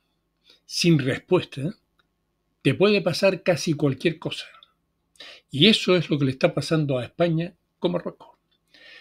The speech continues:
Ayer les comentaba que se le había dado a España el, eh, Campeonato Mundial de Fútbol para dos mil treinta. Eh, la fifa y la uefa es un nido de malhechores, bandidos y gángster.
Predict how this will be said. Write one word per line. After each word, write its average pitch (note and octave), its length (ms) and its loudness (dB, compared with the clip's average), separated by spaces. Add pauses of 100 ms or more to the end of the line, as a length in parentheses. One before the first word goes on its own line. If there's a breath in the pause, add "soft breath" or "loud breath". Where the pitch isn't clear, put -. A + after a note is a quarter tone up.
(360 loud breath)
Ayer G3 260 4
les G#3 120 0
comentaba F#3+ 480 8
que F3+ 480 2
se - 220 -4
le C3+ 80 0
había D#3 440 4
dado D3+ 340 4
a C3+ 60 4
España D#3+ 760 0
el, D#3 600 2
eh, C3+ 320 -2
Campeonato C#3+ 560 0
Mundial C#3+ 520 2
de C3+ 120 -2
Fútbol D3 500 2 (380 soft breath)
para C3+ 180 0
dos B2+ 180 0
mil C#3 200 0
treinta. G2+ 320 -8 (1200 loud breath)
Eh, F#3 360 -6
la D3 260 0
fifa G3 580 2 (320)
y C3+ 100 -6
la G#2+ 120 -6
uefa C#3+ 560 -4
es F#3 220 0
un E3 200 2
nido D3+ 300 4
de C#3 100 4
malhechores, C3+ 600 0
bandidos B2+ 640 0
y A#2 100 -6
gángster. C#3 600 -4